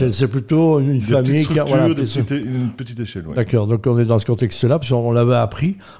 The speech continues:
Speaker 2: on est dans ce contexte-là. Quand on voit maintenant, on a vu le covid, Henri, hein, les gens sont précipités chez leur, euh, maraîcher pour aller acheter des produits, et quand le colorette était ouvert, ils sont retournés au colorette, hein, quelque part.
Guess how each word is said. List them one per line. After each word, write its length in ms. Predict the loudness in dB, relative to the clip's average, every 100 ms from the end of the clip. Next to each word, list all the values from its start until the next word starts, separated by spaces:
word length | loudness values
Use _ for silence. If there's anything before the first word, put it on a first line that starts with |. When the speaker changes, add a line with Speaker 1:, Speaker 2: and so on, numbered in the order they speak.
| 0
Speaker 2:
on 80 | 2
est 60 |
dans 100 | 2
ce 80 | 2
contexte-là. 560 | -2 -4 -2 2 2 0
Quand 320 | 0 0 2
on 140 | 0
voit 160 | 2 2
maintenant, 320 | 0 0 2
on 80 | 4
a 80 | 4
vu 100 | 2
le 80 | 0
covid, 360 | 0 0 0
Henri, 300 | 0 0 0
hein, 140 | -2 -2
les 100 | -2
gens 160 | -2 -2
sont 160 | -4
précipités 500 | -4 -2 -2 -2 -2
chez 200 | -2 -4
leur, 300 | -4 -4 -4
euh, 80 | -6
maraîcher 680 | -4 -2 -4 -6 -4 -4 -4 -10 -20 -18 -2
pour 160 | 2 4
aller 100 | 4
acheter 200 | 2 0
des 60 | -2
produits, 420 | -2 0 0 -2
et 100 | -4
quand 180 | -2 -2
le 60 |
colorette 460 | 2 2 4 2 0
était 200 | 0 2
ouvert, 320 | 4 2 2
ils 80 | -2
sont 140 | -2
retournés 260 | 0 0 2
au 80 | 2
colorette, 380 | 0 0 -2
hein, 60 | -6 -10
quelque 200 | -8 -6
part. 160 | -6